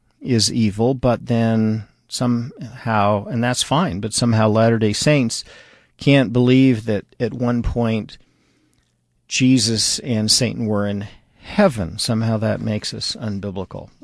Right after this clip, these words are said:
Um, all right, move on to one other subject here. Do Mormons believe in the wrong God the Father?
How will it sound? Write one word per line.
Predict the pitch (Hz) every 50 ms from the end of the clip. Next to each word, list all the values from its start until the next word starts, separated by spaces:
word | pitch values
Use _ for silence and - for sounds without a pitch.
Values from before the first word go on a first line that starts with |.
| - -
Um, | 120 104 104 98 92 95 95 - - _ _ _ _ _ _ - - - _ _ _ _ _ _ _ _ _ _ _ _ _ _ _ _ _ _ _ _ _ _ _ _ - - _ _ _ _ _ _ _ -
all | 165 147
right, | 147 123 101 117
move | 139 147 156 151 123 143
on | 135 127 120
to | - 107 117
one | 117 113
other | 113 113 104 98
subject | 95 - - 139 143 - - 90 - - -
here. | - - 90 90 - 143 156 -
Do | - 123 123
Mormons | 127 127 131 131 131 131 127 110
believe | 110 110 107 107 110 107 113
in | 113
the | 113 107
wrong | 104 101 98 104 107 104
God | - 101 92 90 90
the | 95 92
Father? | - - - - 170 160 156 135 104 82 80 92